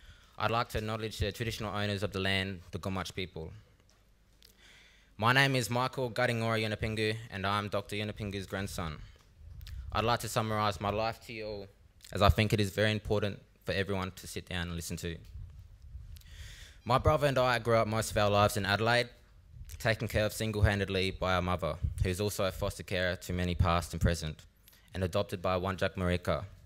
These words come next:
who was a Wiradjingu le-, leader. We were encouraged from a yo-, from a young age to go to school and make the most of our education.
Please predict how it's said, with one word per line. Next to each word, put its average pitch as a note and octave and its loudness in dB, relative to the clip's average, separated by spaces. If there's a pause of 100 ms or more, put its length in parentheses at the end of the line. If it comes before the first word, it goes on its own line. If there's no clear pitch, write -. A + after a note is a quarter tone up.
(560)
who F2+ 2
was F#2 4
a F#2 2
Wiradjingu F2+ 0
le-, F2 -6
leader. F2 0 (1600)
We A2+ 6
were C3 4
encouraged C3 4
from A#2+ 0
a A#2 2
yo-, A#2 2 (340)
from A2+ 10
a - 8
young A2+ 6
age G#2 2
to - -6
go G#2+ 6
to G#2+ 2
school G#2 0
and G2 0
make G2 -2
the G2 -4
most G2 0
of F#2 -2
our F#2 4
education. F2+ 0